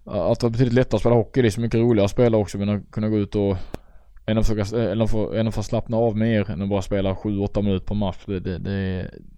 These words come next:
det är väldigt få byten och kan man sitta på bänken och,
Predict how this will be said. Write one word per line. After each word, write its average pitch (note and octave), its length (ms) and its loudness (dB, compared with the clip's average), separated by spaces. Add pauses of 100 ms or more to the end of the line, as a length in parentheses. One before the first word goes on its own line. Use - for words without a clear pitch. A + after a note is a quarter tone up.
(140)
det - 100 -6
är A2 40 0
väldigt A2 200 2
få B2+ 180 6
byten A#2+ 420 4
och A2 160 2 (440)
kan C#3 140 0
man B2+ 140 0 (320)
sitta B2 300 2
på A#2+ 100 4
bänken A#2+ 360 2
och, A2 140 2